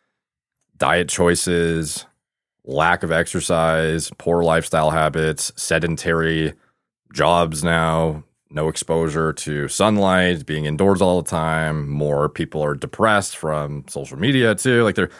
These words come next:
there's just so many things that are conducive to being a sedentary, lazy, apathetic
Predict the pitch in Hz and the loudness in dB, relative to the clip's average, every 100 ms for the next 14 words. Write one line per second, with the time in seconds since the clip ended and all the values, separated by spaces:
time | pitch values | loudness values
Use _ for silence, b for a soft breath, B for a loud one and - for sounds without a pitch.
0 | B 110 127 - 139 143 113 - 104 107 | B -4 -2 0 2 2 0 0 0 2
1 | 87 90 82 - 85 78 87 - 80 - | 0 -2 -2 -4 -4 -4 -4 -4 -4 -4
2 | - 82 78 73 b b b b - 92 | -4 -2 -2 -6 b b b b -6 -2
3 | 82 - 123 120 107 107 110 104 73 78 | -2 0 0 0 0 2 4 2 0 0
4 | 92 101 85 92 92 87 b b b _ | 2 0 0 0 0 -2 b b b _
5 | _ _ 87 92 95 - 90 85 85 | _ _ -2 0 -2 -2 0 2 0